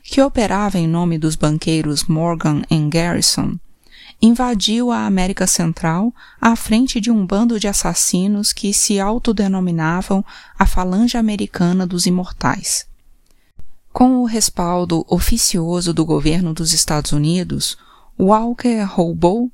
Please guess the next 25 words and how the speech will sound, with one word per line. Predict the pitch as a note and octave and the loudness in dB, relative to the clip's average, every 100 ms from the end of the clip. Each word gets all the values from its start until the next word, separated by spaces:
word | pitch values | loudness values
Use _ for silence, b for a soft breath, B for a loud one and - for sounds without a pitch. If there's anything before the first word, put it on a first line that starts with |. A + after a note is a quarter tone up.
| - | -2
matou, | F3 D3+ - F#3+ F#3 G3 - | 0 0 0 0 0 -2 2
incendiou | A#3 C4 A#3+ A#3 G#3 F3+ F#3+ A#3 B B B | 2 4 2 0 0 -2 0 -2 B B B
e | B3 | 2
se | A#3+ - B3 C#4 | 2 0 -2 -2
proclamou, | - B3+ - B3+ G#3 D#3+ G3 C4+ B B B - | 0 0 2 0 2 0 -2 -4 B B B 2
em | F#3+ F3+ | 4 2
expedições | F3+ F#3 E3 E3+ - E3 E3+ | 0 0 0 0 0 0 0
sucessivas, | G3+ - F3+ - F#3+ G#3+ A3 - - B B B | 0 0 0 -2 0 0 0 -4 -6 B B B
presidente | - A#3 A3 G3+ F3+ E3+ F3 - | 2 2 2 0 0 0 0 0
da | D#3 D#3 | 0 2
Nicarágua, | F#3 A3 A3 G#3 F3+ F3 E3 F3 F#3 B B | 2 0 -2 0 -2 -2 -2 -2 -4 B B
El | G#3+ B3 | 2 2
Salvador | B3 - G#3+ G#3 F3+ E3+ F3+ G#3 - | 0 -2 -2 -2 -2 -2 -2 -4 0
e | G#3 | 2
Honduras. | G#3+ G3+ D3 C3+ - - - - - - - b b | 4 0 -2 -4 -4 -6 -10 -20 -20 -20 -20 b b
Reimplantou | - A3 B3+ D4 - B3+ G3+ - G#3 A3 | 4 6 6 2 0 0 0 0 0 0
a | |
escravidão | G3 - F3 E3 E3 F3+ G3+ | -2 -2 0 0 0 0 0
nos | G3 | 0
territórios | - F3 E3+ F3 F#3 G#3+ - | -2 -2 -2 0 0 0 0
que | A3 | 0
sofreram | - G#3 - G3+ G#3 G#3 | 0 -2 0 0 0 0
sua | - - G3+ G#3+ F#3+ | -2 -2 -2 0 -2
devastadora | F#3 F#3 F#3 G#3+ - A3+ F3 F#3 G3+ | 0 0 2 2 0 -2 0 0 0
ocupação, | G3+ - G3+ G#3+ - D3 | -2 -2 -2 0 0 0